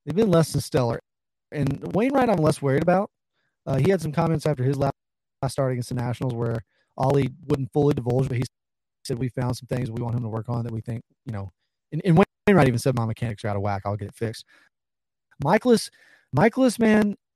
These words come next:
it, it, it just worries me. He does not seem like what we saw first half.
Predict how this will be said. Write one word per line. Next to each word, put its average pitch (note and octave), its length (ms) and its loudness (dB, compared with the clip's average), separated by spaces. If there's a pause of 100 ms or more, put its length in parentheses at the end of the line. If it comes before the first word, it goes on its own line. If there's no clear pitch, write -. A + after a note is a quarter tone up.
(640)
it, E3 200 -12
it, D#3+ 320 -6
it F3 140 8
just D3+ 180 4
worries C#3+ 200 8 (720)
me. F#3 140 4
He D#3+ 100 6
does F3+ 180 6
not F#3+ 180 4
seem G3 340 0
like D3 260 4 (160)
what D3+ 160 -2
we C3+ 80 0
saw A#2+ 200 -4
first A2+ 280 -10
half. - 200 -14